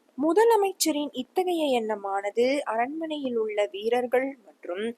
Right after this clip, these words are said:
ராஜா ராணி ஆகியோரின் மீது கோபத்தை தூண்டியது. ஆனால் அதை வெளிக்காட்டாமல்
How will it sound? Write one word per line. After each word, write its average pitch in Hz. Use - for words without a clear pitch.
ராஜா 302
ராணி 226
ஆகியோரின் 190
மீது 196
கோபத்தை 247
தூண்டியது. 156
ஆனால் 196
அதை 190
வெளிக்காட்டாமல் 202